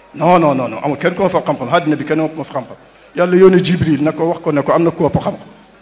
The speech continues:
Jibril ñëw na ko, "Moussa, am na ku la ëpp xam-xam." "Kan la?" "Diw." "Fu mu ne?" "Xam." "Xam." "Nga xam." "Ah,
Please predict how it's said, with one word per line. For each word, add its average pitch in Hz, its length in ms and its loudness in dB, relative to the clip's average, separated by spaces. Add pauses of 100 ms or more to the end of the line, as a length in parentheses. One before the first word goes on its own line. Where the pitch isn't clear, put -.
(360)
Jibril 143 300 2
ñëw 185 220 4
na 160 100 0
ko, 180 120 -4
"Moussa, 147 380 -2
am 170 120 -4
na 175 80 -4
ku 165 100 -8
la 147 60 -2
ëpp 131 120 -10
xam-xam." 190 260 -12 (720)
"Kan 180 140 -2 (100)
la?" 170 140 0 (1080)
"Diw." 143 280 -4 (580)
"Fu - 120 0
mu 185 80 2
ne?" 180 240 2
"Xam." 180 180 4 (2000)
"Xam." 415 140 -4 (1700)
"Nga 107 140 -12
xam." - 180 -6 (1900)
"Ah, 131 160 -4